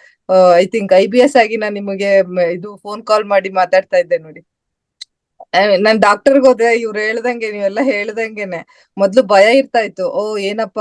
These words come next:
ಏನಾಗ್ಬಿಡುತ್ತೋ" ಅಂತ. ಈಗ ಏನಾದ್ರೂನು ಸರ್ ಇದಾರೆ. <laughs> So, ನೆಕ್ಸ್ಟ್ ಲೆವೆಲ್. ನನ್ಗೆ ಹೆಂಗೆ ಅಂದ್ರೆ ಇದು ನೆಕ್ಸ್ಟ್ ಲೆವೆಲ್. ಯಾಕಂದ್ರೆ ಐ ಬಿ ಎಸ್ ಸ್ಟಮಕ್ ಕೋಲ್ಡ್ ಆಗಿ ನೆಕ್ಸ್ಟ್ ಲೆವೆಲ್ ಕಾಲಲ್ಲೆಲ್ಲ ಫುಲ್ ಸ್ವೆಲ್ಲಿಂಗ್. ಅದು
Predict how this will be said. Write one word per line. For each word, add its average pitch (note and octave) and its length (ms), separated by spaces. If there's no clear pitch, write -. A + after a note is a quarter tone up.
ಏನಾಗ್ಬಿಡುತ್ತೋ" G3 800
ಅಂತ. F3+ 220
ಈಗ A3 200
ಏನಾದ್ರೂನು A#3 880
ಸರ್ G#3+ 200
ಇದಾರೆ. A#3 480
<laughs> - 800
So, C4+ 220
ನೆಕ್ಸ್ಟ್ A#3+ 340
ಲೆವೆಲ್. A#3+ 800
ನನ್ಗೆ A#3 240
ಹೆಂಗೆ C#4+ 280
ಅಂದ್ರೆ C#4+ 300
ಇದು C4+ 220
ನೆಕ್ಸ್ಟ್ A3+ 360
ಲೆವೆಲ್. C4+ 800
ಯಾಕಂದ್ರೆ B3 520
ಐ A#3 40
ಬಿ A3 140
ಎಸ್ C#4 340
ಸ್ಟಮಕ್ A#3 380
ಕೋಲ್ಡ್ A#3 260
ಆಗಿ A3 280
ನೆಕ್ಸ್ಟ್ G#3+ 300
ಲೆವೆಲ್ A3+ 640
ಕಾಲಲ್ಲೆಲ್ಲ A#3 600
ಫುಲ್ C#4 180
ಸ್ವೆಲ್ಲಿಂಗ್. A3 720
ಅದು G3 540